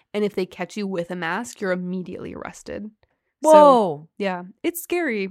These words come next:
Speaker 1: It's not a great situation over there.
Speaker 2: Honestly, what the fuck is wrong with people? That's what I don't understand.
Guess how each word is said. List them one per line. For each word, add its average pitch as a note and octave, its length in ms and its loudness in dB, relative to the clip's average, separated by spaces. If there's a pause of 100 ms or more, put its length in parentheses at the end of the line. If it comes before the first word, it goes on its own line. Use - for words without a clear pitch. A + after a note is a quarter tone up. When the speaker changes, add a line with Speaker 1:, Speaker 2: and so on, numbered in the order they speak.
(100)
Speaker 1:
It's A3+ 160 -8
not C#4+ 160 -4
a C4 40 -6
great A#3+ 300 -8
situation F#3 560 -8
over F3 200 -12
there. G3+ 300 -12
Speaker 2:
Honestly, C#4 880 -10 (320)
what - 340 -20
the A3 80 -4
fuck - 460 -10
is D#3 180 -10
wrong D#3 240 -6
with D#3 180 -12
people? C#3+ 460 -12
That's G3 240 -4
what - 120 -8
I F3+ 120 -4
don't D#3+ 220 -4
understand. - 580 -14